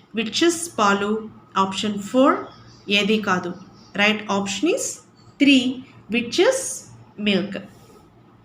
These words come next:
నెక్స్ట్ వన్, నవజాత శిశువులో బొడ్డును కత్తిరించినప్పుడు ఏమి గమనిస్తారు? ఆప్షన్ వన్ రెండు ధమనులు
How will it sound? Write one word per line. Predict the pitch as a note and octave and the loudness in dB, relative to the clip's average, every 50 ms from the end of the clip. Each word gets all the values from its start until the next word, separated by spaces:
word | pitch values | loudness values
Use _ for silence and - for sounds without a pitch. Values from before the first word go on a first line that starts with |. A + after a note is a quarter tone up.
| - - - - - - - _ - _ _ - - - G3+ | -20 -20 -20 -20 -20 -20 -20 _ -20 _ _ -20 -12 -8 -6
నెక్స్ట్ | G3+ G3+ - - - - D4 | -6 -6 -6 -6 -4 -2 -2
వన్, | F4+ G4 - - - - - - - _ _ _ _ - _ _ _ - - - - - - _ _ - - - - _ _ _ _ _ _ - _ - - - - - - - - - - - - - A3+ A#3 | -2 -2 -4 -10 -18 -20 -20 -20 -20 _ _ _ _ -20 _ _ _ -20 -20 -20 -20 -20 -20 _ _ -20 -20 -20 -20 _ _ _ _ _ _ -20 _ -20 -20 -20 -20 -20 -20 -20 -20 -20 -20 -16 -8 -2 2 4
నవజాత | A#3+ C#4 D4+ F4+ F#4 F#4 F#4 F#4 F#4 F#4 F#4+ F#4+ F#4+ - - | 4 4 6 6 6 6 6 6 4 4 4 0 -4 -6 -4
శిశువులో | - A#3 A3 G#3+ C4+ B3+ B3+ A3 G#3+ G#3+ B3 C#4+ C4 - - - G#3+ G#3 A#3+ | -2 -2 2 4 4 4 4 4 4 2 2 0 -2 -6 -10 -10 -2 2 2
బొడ్డును | A#3+ A#3+ - D4 D#4 E4 E4 D#4+ | 4 4 6 6 6 4 4 2
కత్తిరించినప్పుడు | G#3 G3 G3+ - A#3 A#3+ A#3 A#3 - A#3+ A3 G3 G3 G3 G3 A3 C#4 F4+ - - - - - - - - A3 A#3 | 0 0 0 0 -2 -2 -2 -2 -2 0 0 -2 0 0 0 0 0 0 -2 -8 -12 -18 -20 -18 -6 2 4 6
ఏమి | B3+ D4 E4 C4+ A#3+ | 6 6 6 4 2
గమనిస్తారు? | G#3+ G3 G3 G3 G3 G3 - - G3 F3 F3 E3+ - - - - - - - - - - - - - - - G#3 G#3+ | 2 2 2 2 0 -2 -2 0 0 0 0 -2 -4 -8 -10 -18 -20 -20 -20 -20 -20 -20 -20 -20 -10 -4 0 0 0
ఆప్షన్ | G#3+ - - B3 A#3 A3+ G#3 A3 | 0 -2 -4 -4 -2 -2 0 2
వన్ | A3+ A3 G3 F3+ - - - - - G3+ G#3+ | 2 2 0 -2 -6 -10 -14 -10 -4 0 0
రెండు | G#3+ G#3+ G3 G3 F#3+ G3 | 2 2 2 2 2 2
ధమనులు | G3 G3 A3 A#3 B3 B3 C4 D4+ | 2 2 2 2 2 2 2 0